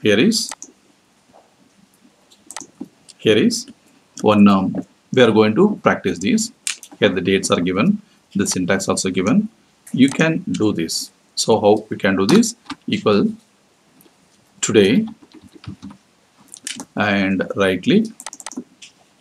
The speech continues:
and enter. See, we are getting this. And same way, we are,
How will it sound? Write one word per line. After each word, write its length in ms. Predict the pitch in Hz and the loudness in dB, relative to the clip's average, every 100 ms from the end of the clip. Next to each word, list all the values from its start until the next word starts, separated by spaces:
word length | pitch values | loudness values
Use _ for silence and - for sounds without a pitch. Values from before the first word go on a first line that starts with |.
| - - | -14 0
and 180 | 131 104 | 2 4
enter. 380 | 87 85 82 - - | 0 -4 -8 -10 -10
See, 340 | - 135 220 226 - | -2 2 2 0 -4
we 120 | 110 | 0
are 100 | 95 | 0
getting 460 | 117 90 180 220 - _ - - | -2 0 0 0 -4 _ -20 -10
this. 460 | 85 92 - - - - _ _ - - _ _ | -8 -6 -8 -12 -14 -20 _ _ -20 -20 _ _
And 180 | 151 196 | 0 0
same 260 | - 151 147 | 2 2 4
way, 320 | 113 - 208 - _ _ _ - - | 2 2 -2 -6 _ _ _ -14 2
we 140 | 131 | 4
are, 240 | 143 143 | 4 2